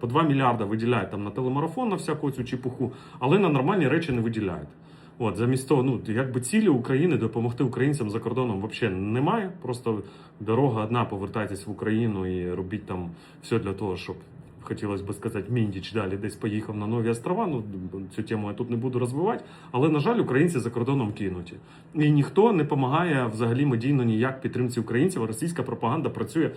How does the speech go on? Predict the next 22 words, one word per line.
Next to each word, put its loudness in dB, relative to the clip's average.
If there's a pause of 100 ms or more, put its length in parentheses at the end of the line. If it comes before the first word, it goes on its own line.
(180)
постійно 2 (280)
на 0
збільшення 0
ненависті 2
до 4
українців, 0
а, -2
в -6
усьому -2
світі. -8
Ну, -4
більше 0
прям -4
в... -6
в -14
Польщі 10
прям 2
вообще 0
це -6
більше -4
всього -2
працює. -10